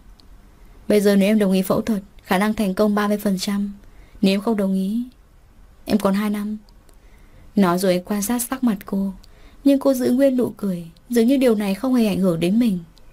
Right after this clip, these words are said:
"Cố Đình Phong, anh nghĩ tôi nên phẫu thuật không?" "Đương nhiên, tôi muốn sống với em một đời. Em bỏ tôi năm năm quá đủ rồi. Em đừng hòng xa tôi nửa bước." Cô khẽ cười,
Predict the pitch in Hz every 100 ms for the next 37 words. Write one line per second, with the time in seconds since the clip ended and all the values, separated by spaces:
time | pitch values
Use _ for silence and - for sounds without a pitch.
0 | - - - - 202 214 208 214 214 214
1 | 214 - - - 214 208 220 233 226 208
2 | 214 226 220 214 220 - - - - -
3 | - - - - 202 208 214 214 208 208
4 | 196 202 196 214 220 214 185 185 180 185
5 | - - - - 214 185 170 208 220 220
6 | 214 214 202 240 175 180 175 170 - -
7 | - - 202 208 196 196 190 214 214 214
8 | 190 170 208 240 - - - - - -
9 | - - - - - 190 185 185 226 226
10 | 196 170